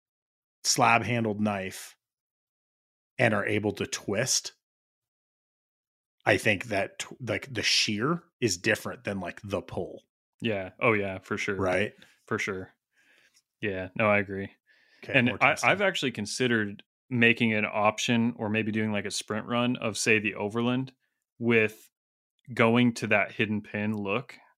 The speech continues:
Speaker 2: on the Overland itself and with the V H B.
Speaker 1: Oh, that's interesting.
Speaker 2: Because if you really wanted to use this as, like, an actual kitchen knife or, like, an actual hunting
Speaker 1: Yeah,
Speaker 2: knife,
Speaker 1: yeah.
Speaker 2: that might actually be better.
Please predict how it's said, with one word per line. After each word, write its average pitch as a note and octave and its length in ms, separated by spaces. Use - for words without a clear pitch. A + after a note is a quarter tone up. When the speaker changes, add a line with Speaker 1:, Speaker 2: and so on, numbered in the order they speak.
Speaker 2:
on G#2+ 220
the G#2 140
Overland A2+ 440
itself A2 500
and A#2 140
with G#2 120
the A2+ 60
V G#2 180
H G#2+ 240
B. A#2 260
Speaker 1:
Oh, A#2 140
that's B2 180
interesting. G#2 440
Speaker 2:
Because A#2+ 300
if A2 160
you A#2+ 300
really C3+ 460
wanted A#2 400
to A2 40
use G#2 360
this B2+ 440
as, G#2+ 180
like, F#2+ 260
an G#2+ 220
actual G#2+ 520
kitchen A2 380
knife B2+ 400
or, A2 140
like, G2 160
an G2 100
actual G2+ 440
hunting A2+ 280
Speaker 1:
Yeah, A#2+ 60
Speaker 2:
knife, A2+ 140
Speaker 1:
yeah. G#2 180
Speaker 2:
that G#2+ 200
might A2 340
actually G#2+ 340
be G#2 180
better. B2 440